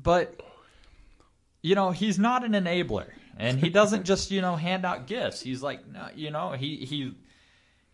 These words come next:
gives folks the opportunity to guide their own path and discover them themselves. And, you know, I mean, I think that that's so much, you know, what the holidays are about,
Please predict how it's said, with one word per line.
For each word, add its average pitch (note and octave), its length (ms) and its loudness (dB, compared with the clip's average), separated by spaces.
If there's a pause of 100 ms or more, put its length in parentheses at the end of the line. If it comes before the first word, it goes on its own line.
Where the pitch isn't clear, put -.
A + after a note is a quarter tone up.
(160)
gives G#3 280 2
folks G#3 400 0
the F3+ 160 -8
opportunity F3 880 -6
to C3 260 -4
guide C3+ 380 0
their D#3+ 140 -4
own C#3+ 220 -4
path C3+ 500 -4
and A#2+ 120 -6
discover C3 500 -2
them B2 200 -4
themselves. D3+ 920 -4
And, D3 340 -4
you D#3+ 100 -6
know, F3 140 -4
I F3+ 120 -2
mean, F#3+ 180 -6
I F#3+ 120 -4
think G#3 300 -10
that G3 240 -6
that's F#3 280 -4
so G3+ 320 -4
much, F#3 580 -4 (960)
you E3+ 100 -6
know, A3+ 120 0
what A#3 200 0
the C#3 80 -4
holidays F3+ 600 0
are C#3+ 180 2
about, G2 540 -4